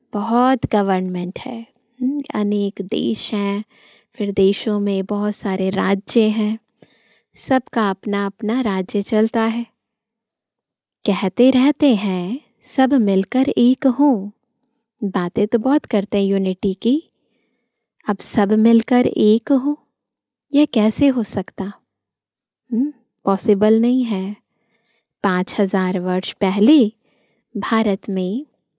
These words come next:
एक गवर्नमेंट थी, वर्ल्ड ऑलमाइटी अथॉरिटी लक्ष्मी नारायण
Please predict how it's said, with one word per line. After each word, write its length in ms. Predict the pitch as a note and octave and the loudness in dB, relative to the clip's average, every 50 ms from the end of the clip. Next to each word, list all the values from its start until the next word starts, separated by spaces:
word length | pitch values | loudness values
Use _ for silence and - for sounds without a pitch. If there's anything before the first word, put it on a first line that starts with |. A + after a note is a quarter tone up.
| _ | _
एक 380 | - A#3 A#3 G#3+ G3 - _ - - - _ _ - | 2 6 6 6 4 2 _ -10 -20 -20 _ _ -8
गवर्नमेंट 800 | G3+ G3 A3 G#3 G3+ F#3+ G3 G3 G3 G3+ G3+ G#3 G#3+ A3 A3 - | -4 0 0 0 2 2 0 0 0 0 0 0 -2 -2 -4 -8
थी, 640 | - - - - - G3+ F#3 F3 F#3+ F#3+ _ _ _ _ _ _ _ _ _ _ _ _ _ _ _ _ _ _ _ _ _ _ _ - A3+ | -14 -6 -4 0 0 0 0 -2 -4 -10 _ _ _ _ _ _ _ _ _ _ _ _ _ _ _ _ _ _ _ _ _ _ _ -10 -2
वर्ल्ड 440 | F#3+ G#3 G#3+ G#3+ A3 A3+ A3+ A3 - - - - | 0 2 2 4 4 4 2 0 -2 -8 -6 -2
ऑलमाइटी 840 | F#3+ G3 F#3+ F#3+ F#3 F#3 F#3 F#3+ G3+ G3+ - - A3 G#3+ G#3+ G#3+ | 0 0 0 0 -2 -2 0 0 -2 -2 0 0 0 2 2 0
अथॉरिटी 880 | - - G3 - - - G#3+ G3 G3 G#3 G3+ G3+ - - G#3 G3+ G3 G3+ - _ _ _ _ _ _ _ _ _ _ _ _ _ - | -2 -4 -4 -4 -6 -6 -4 -4 -2 -4 -4 -4 -2 -2 -2 -2 -2 -6 -10 _ _ _ _ _ _ _ _ _ _ _ _ _ -6
लक्ष्मी 500 | A3+ A#3 A3 - - - - A#3 A3 G#3+ | -4 -4 -4 -4 -6 -4 0 2 2 2
नारायण 600 | G#3 G#3 G3+ G3+ G3+ G#3 G#3 G3+ G#3 A3 C4 E4 | 2 2 0 2 2 2 2 2 2 2 0 0